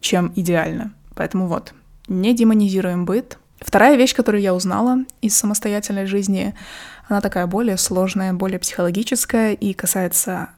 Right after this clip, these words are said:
отношений с родителями. Что я узнала, это то, что можно физически не жить с родителями, но при этом быть эмоционально к ним привязанным. Я думаю, что это довольно очевидная вещь, про которую многие сейчас говорят, что есть физическая сепарация.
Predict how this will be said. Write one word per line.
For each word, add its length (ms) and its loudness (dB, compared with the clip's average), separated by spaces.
отношений 800 0
с 440 -4
родителями. 680 -2
Что 180 4
я 140 8
узнала, 500 2
это 180 -2
то, 100 -4
что 160 -2
можно 280 2
физически 540 -2
не 140 0
жить 220 -2
с 80 -4
родителями, 680 0
но 320 6
при 160 0
этом 200 2
быть 180 -2
эмоционально 440 0
к 100 -2
ним 120 0
привязанным. 580 -4
Я 120 2
думаю, 240 4
что 200 -4
это 500 -4
довольно 340 -2
очевидная 420 -2
вещь, 240 -2
про 140 -10
которую 300 -4
многие 240 -6
сейчас 240 -8
говорят, 400 -6
что 440 -12
есть 380 -8
физическая 540 0
сепарация. 800 -2